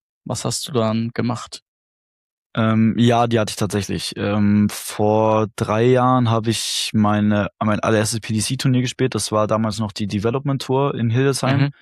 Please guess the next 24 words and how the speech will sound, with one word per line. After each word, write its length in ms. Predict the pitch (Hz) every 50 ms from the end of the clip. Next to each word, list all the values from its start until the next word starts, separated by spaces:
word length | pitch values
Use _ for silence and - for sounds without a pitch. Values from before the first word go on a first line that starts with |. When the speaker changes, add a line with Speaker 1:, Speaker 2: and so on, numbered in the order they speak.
| _ _ _ _ _ _ _ _ _ _ _ _ _ _
Speaker 2:
Und, 440 | - - 110 110 110 107 - - -
äh, 380 | 104 101 101 104 104 101 98 104
hab 180 | 107 113 - -
dann 360 | - 113 110 110 110 107 -
die 200 | - - 107 98
zwei 340 | - - - - 110 113 110
Wochen 220 | 110 - - 110
danach 400 | 101 104 110 110 117 117 - -
bei 140 | - 113 110
mir 120 | 110 107
zu 200 | - - - 101
Hause 320 | 104 113 117 117 117 113 -
au-, 180 | - 107 113
und 160 | 104 87 -
auch 220 | - - 104 107 107
auf 60 | 104 -
Turniere 360 | - - 110 113 123 127 113
und 140 | 117 107 101
so 80 | -
weiter 200 | 110 107 107 107
gespielt 280 | 104 101 - - 113 107
und 100 | 107 104
es 140 | 95 - -
lief 240 | - 107 101 - -